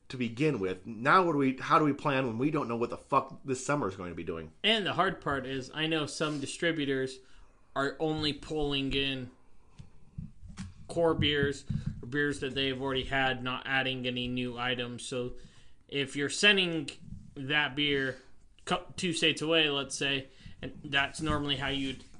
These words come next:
Speaker 2: help move through it all, and that distributor says, "No, we're only taking your core offerings.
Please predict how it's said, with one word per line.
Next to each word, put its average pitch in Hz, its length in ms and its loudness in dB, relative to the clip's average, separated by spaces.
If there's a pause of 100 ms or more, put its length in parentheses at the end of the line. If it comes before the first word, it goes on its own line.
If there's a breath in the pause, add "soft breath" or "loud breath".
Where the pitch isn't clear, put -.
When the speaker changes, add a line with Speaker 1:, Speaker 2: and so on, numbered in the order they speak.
Speaker 2:
help 151 220 -2
move 156 240 -4
through 180 300 6
it 151 80 6
all, 135 340 4 (320 loud breath)
and 143 180 -2
that 151 180 6
distributor 147 500 -2
says, 139 280 -4
"No, 202 300 8
we're 170 180 6
only 180 160 6
taking 170 340 2
your 135 120 -4
core 156 540 2
offerings. 135 920 4